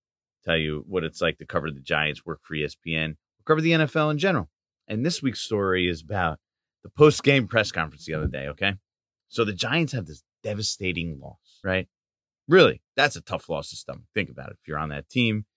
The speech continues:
the way you blew that game two weeks in a row, now you gotta come out there and, you know, face the music. N F L players are obligated to talk after the game, but we're in a little different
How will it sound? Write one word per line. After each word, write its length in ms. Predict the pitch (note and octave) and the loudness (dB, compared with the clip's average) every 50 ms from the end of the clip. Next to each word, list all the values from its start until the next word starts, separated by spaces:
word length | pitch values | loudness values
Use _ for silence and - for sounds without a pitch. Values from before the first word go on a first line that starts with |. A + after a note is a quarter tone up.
| _ _ _ _ _ _ - | _ _ _ _ _ _ -6
the 60 | E2+ | -4
way 80 | E2 | -4
you 100 | D#2 D2+ | -4 -4
blew 220 | - F#2+ G2 F#2+ F2 | -6 -6 -4 -2 2
that 200 | D#2+ D#2 D#2 D2+ | 2 2 0 2
game 400 | - A#2 A2+ A2 G#2+ G#2 G2 E2 - | 2 2 4 4 4 2 -2 -4 -10
two 80 | - D#2+ | -12 -12
weeks 240 | D#2+ D2+ - - - | -12 -12 -10 -10 -12
in 60 | C#2+ | -10
a 40 | D2 | -4
row, 260 | E2 G#2+ A2 G#2 G2 | 2 2 4 4 4
now 160 | F#2+ F2+ F#2 | 2 0 -2
you 100 | F2+ D#2+ - _ _ _ _ _ _ _ _ _ _ _ _ - A#2 | -2 -4 -8 _ _ _ _ _ _ _ _ _ _ _ _ 0 2
gotta 140 | - G3+ | 2 2
come 240 | - - B2 A#2 A2 | 2 0 0 2 4
out 240 | G#2+ G#2 G2+ G2+ - | 4 2 2 2 2
there 260 | G#2 G2+ G2+ G2+ G2+ | 2 2 4 4 2
and, 160 | G2 F2 D#2 C#2+ _ _ _ _ _ _ _ _ _ | 0 -2 -6 -10 _ _ _ _ _ _ _ _ _
you 80 | - F2 | -8 -4
know, 160 | F2+ F2 E2 | -4 -4 2
face 240 | - A#2 G#2+ - - | 2 2 2 2 -4
the 80 | G2+ | -4
music. 340 | F2+ F2+ F2 E2 D2+ - - | -2 -2 -2 -2 -2 -4 -4
N 100 | F#2+ F#2+ | -2 -2
F 120 | F2 E2 | -2 0
L 80 | F2+ E2 | -2 -4
players 480 | - - G2+ G2 G2 F#2+ F#2+ F#2 F2+ F2 | -2 2 2 4 4 4 2 0 -2 -2
are 160 | D#2 - - | -2 0 0
obligated 480 | E2+ E2+ E2 F2 D#2+ E2 D#2+ D#2+ D#2 - | -2 -2 -2 -2 -2 -2 -2 -2 -4 -8
to 80 | - | -12
talk 320 | - - E2 D#2 D2+ D2 - | -12 -4 -2 -2 -2 -2 -4
after 280 | C#2+ D2 C#2+ _ _ | -8 -8 -8 _ _
the 80 | F2+ A#2 | -16 -4
game, 240 | - E3+ A2+ D#2 C#2 | -2 0 0 0 -2
but 120 | - A#2+ | -4 -4
we're 220 | B2+ C#3 C#3+ C3+ B2 | -2 -2 -2 -2 -2
in 100 | A2 G#2 | -2 -4
a 80 | G2 | -6
little 180 | G2 F#2+ F2+ E2+ | -4 -4 -6 -6
different 340 | D2 E2+ D#2+ _ D2+ C#2+ | -6 -8 -12 _ -16 -20